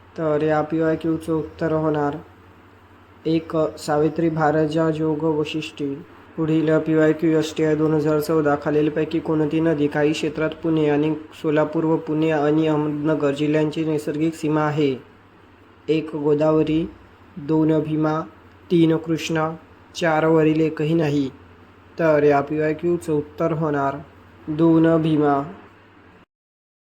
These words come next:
पुढील पीवायक्यू पीएसआय दोन हजार बारा, कोणती नदी अरबी समुद्राला मिळते?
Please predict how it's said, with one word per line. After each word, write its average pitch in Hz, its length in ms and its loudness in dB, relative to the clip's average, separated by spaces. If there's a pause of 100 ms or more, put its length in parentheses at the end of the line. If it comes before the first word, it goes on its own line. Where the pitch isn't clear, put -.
(640)
पुढील 170 360 4
पीवायक्यू 160 560 0
पीएसआय 165 440 -2
दोन 156 180 0
हजार 160 300 0
बारा, 151 300 2
कोणती 156 420 -2
नदी 160 260 0
अरबी 151 300 2
समुद्राला 156 580 0
मिळते? 151 400 -2